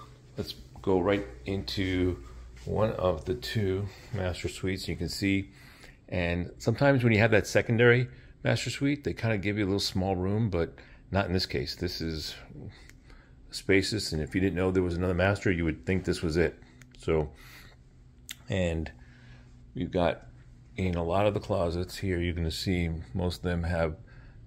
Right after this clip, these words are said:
the built-in shelves and organized. So again, I told you, look how meticulous it is. And then we get into the bathroom. They ha-, kind of the Oasis bathroom. You can see the ceramic tile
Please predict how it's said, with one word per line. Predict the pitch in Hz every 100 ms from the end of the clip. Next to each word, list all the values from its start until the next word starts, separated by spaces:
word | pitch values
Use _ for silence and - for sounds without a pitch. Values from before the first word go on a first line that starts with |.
| -
the | 85 82 80 80 - - - - -
built-in | 90 - 95 90 87 - - - - -
shelves | - 95 95 90
and | 82
organized. | 87 82 78 71 78 - - - - - - - - - - - - -
So | - - - - - - -
again, | - 85
I | 73
told | - 82
you, | 71 69 - - - - - - - - -
look | -
how | 82
meticulous | 82 - 85 82 -
it | 76
is. | 65 64 - - - - - - - -
And | -
then | 87
we | 85
get | 80 92
into | 85 95
the | 80 82 78 - - - - - - - - -
bathroom. | 87 92 - 95
They | 90
ha-, | 78 90 - - - -
kind | - 90
of |
the | 82 76
Oasis | 78 87 - 90
bathroom. | - 85 82 95 90
You | 78
can | 80
see | - 87
the | 78 80
ceramic | 76 87 87 80 -
tile | 92 92 92